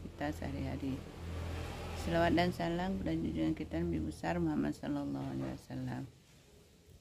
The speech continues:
Nah, hari ini saya ingin lanjutkan membahas tentang pendidikan karakter yang dicanangkan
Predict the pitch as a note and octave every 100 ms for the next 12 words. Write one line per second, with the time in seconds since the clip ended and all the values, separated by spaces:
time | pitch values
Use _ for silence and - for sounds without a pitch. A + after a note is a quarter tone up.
0 | - - - E3 E3+ E3 E3+ E3+ E3+ E3+
1 | E3+ E3+ F3 F3+ F#3 - - D#3 D#3 D#3+
2 | D#3+ D#3+ D#3+ D#3+ E3 - - D#3+ D#3 D#3
3 | D3+ D3+ D#3 E3 E3 D#3 D#3 D3 D#3 D3+
4 | - D3 C#3+ D#3 D3+ - C#3+ D3 D3 C#3+
5 | D3+ C#3+ C#3 - - C3+ - - - -
6 | - - - - C3+ D3+ D3+ - C#3+ C#3+
7 | C#3+ D3 D#3+ E3+